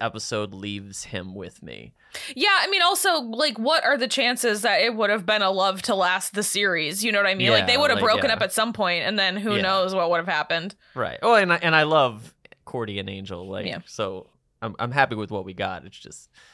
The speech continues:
Speaker 1: sadness all around. Um, so Cordy mentions Angel being in a funk.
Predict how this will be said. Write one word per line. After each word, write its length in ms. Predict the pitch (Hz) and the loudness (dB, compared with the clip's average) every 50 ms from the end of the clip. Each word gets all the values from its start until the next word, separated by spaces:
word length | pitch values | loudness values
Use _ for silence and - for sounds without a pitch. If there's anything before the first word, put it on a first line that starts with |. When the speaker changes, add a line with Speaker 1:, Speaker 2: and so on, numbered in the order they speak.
| - _ _ _ | -20 _ _ _
Speaker 1:
sadness 420 | - - 95 80 78 92 87 - | -10 -8 -8 -8 -8 -10 -12 -8
all 160 | 95 95 92 | -8 -6 -6
around. 300 | 98 101 98 98 98 - | -6 -6 -6 -6 -6 -2
Um, 420 | - 135 135 127 123 113 110 98 92 _ _ - - - - - _ _ _ _ - - - - _ _ _ _ - | 0 2 4 4 2 0 -2 -6 -12 _ _ -20 -20 -20 -20 -20 _ _ _ _ -18 -18 -18 -20 _ _ _ _ -10
so 400 | - - 156 147 143 135 131 131 | -2 2 4 6 6 4 4 0
Cordy 300 | - - 165 165 156 147 | 0 2 2 4 4 2
mentions 400 | 139 143 131 127 131 131 113 - - | 2 -2 -2 -4 -6 -10 -10 -6 -6
Angel 360 | 120 120 120 117 117 117 113 | -4 -4 -4 -4 -4 -4 -4
being 280 | 104 107 113 113 110 110 | -2 -2 -2 -2 0 -2
in 80 | 107 | -2
a 40 | 107 | -4
funk. 540 | 104 - - 110 101 98 101 104 - - - | -4 -2 -2 -2 -2 -2 -4 -10 -14 -18 -16